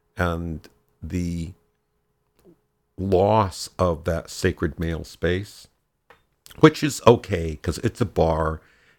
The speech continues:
and it's a business, and they have to sell alcohol to their key demographic, and that key demographic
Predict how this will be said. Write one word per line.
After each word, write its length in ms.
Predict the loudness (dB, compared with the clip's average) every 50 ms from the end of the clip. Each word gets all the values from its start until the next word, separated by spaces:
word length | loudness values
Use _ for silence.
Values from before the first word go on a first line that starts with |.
| _ -2
and 420 | 0 2 2 2 0 -2 -4 -6 -4
it's 160 | -4 -4 -2 -2
a 40 |
business, 720 | -4 0 0 0 0 0 -2 -4 -4 -4 -6 -8 -14 -20 -20 _ _ _ _ _ _ _ -4
and 160 | -2 -2 0
they 80 | 0 0
have 180 | 0 0 -2 -2
to 80 | -6
sell 280 | -6 0 2 2 2 2 2
alcohol 600 | 0 0 0 -2 -6 -6 -2 0 0 0 0 -2
to 580 | -4 -6 -4 -2 -2 0 -2 -2 -4 -6 -10 -14 _ _ _ _ _ _ _ _ _ _ _ _ _ _ _ _ _ -14
their 400 | -6 0 2 2 2 2 0 -6 -12 -20 -20 _ -12
key 240 | -6 -2 0 0 0
demographic, 640 | 2 2 2 2 2 0 0 0 0 0 -2 -4 -4
and 100 | -2 -2
that 180 | -4 -4 -8 -12
key 200 | -6 0 0 0
demographic 640 | 2 2 0 0 2 2 2 2 2 0 -4 -6